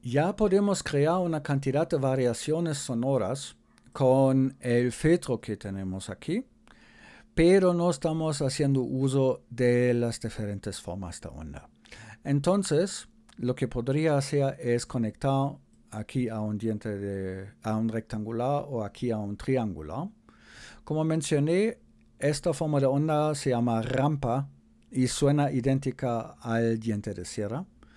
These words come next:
El rectangular tiene su propio carácter y el triangular también. El senoidal no tiene armónicos y no es tan interesante. Para poder aprovechar de las tres señales, lo que puedo hacer es introducir una mezcladora,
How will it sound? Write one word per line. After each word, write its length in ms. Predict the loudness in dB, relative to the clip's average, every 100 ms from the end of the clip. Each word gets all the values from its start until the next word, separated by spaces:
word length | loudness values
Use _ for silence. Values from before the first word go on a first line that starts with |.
| -20 -20 -20 -20 -20 -20 -2
El 160 | 2 4
rectangular 800 | 4 2 0 2 4 4 2 -2
tiene 300 | -2 -2 -2
su 160 | -2
propio 480 | -4 -4 -2 0 0
carácter 600 | 2 2 2 0 0 0
y 200 | 2 2
el 120 | 2
triangular 600 | 0 -2 0 2 2 0
también. 440 | 0 -2 2 2 0
El 140 | -2
senoidal 680 | 0 -2 0 2 4 4 2
no 220 | 0 -2 0
tiene 300 | 0 0 -2
armónicos 840 | -2 -2 0 0 -2 -4 -6 -6
y 160 | -8 -6
no 240 | -4 -4
es 80 | -6
tan 160 | -8
interesante. 600 | -10 -10 -14 -16 -18 -20 -20 -20 _ _ -20 -20 -20 -20 -20 -20 -20 -20 -4
Para 360 | 2 4 4 4
poder 300 | 4 4 2
aprovechar 840 | 0 2 2 2 -2 -2 -2 -2
de 120 | 0
las 260 | 0 0 -2
tres 200 | -4 -2
señales, 580 | 0 0 0 0 -2 -4
lo 100 | -6
que 120 | -6
puedo 300 | -2 2 2
hacer 380 | 2 0 -2 -2
es 260 | -4 -2 -4
introducir 600 | -4 -6 -6 -4 -4 -4
una 480 | -4 -4 -2 -2
mezcladora, 800 | -2 -2 -4 -4 0 2 0 -4